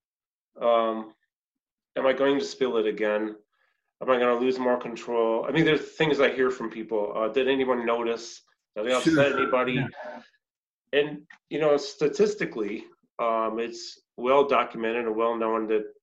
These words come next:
Speaker 1: depression is the number one non-motor symptom in Parkinson's, generally speaking. It doesn't mean that everyone with, who lives with Parkinson's is actually depressed, or if they experience it, it's not all the time,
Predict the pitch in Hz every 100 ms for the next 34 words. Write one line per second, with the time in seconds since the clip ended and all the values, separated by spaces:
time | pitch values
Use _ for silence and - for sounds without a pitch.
0 | _ _ _ 127 - 160 151 135 120 110
1 | 117 120 120 113 113 113 107 - _ 127
2 | 147 175 165 110 95 113 104 104 - 110
3 | 107 104 101 98 113 98 98 90 113 113
4 | - - 139 131 123 120 117 113 123 107
5 | 98 104 113 139 139 123 131 131 127 120
6 | - _ _ _ _ _ _ - 123 131
7 | 127 120 117 117 113 - _ _ _ _
8 | _ _ 123 131 131 120 113 156 151 -
9 | 117 110 107 113 113 - 113 107 107 117
10 | 110 127 - - _ _ _ _ 113 131
11 | 123 113 117 117 110 - 143 131 113 139
12 | 135 113 - - 110 113 110 107 107 151
13 | 143 95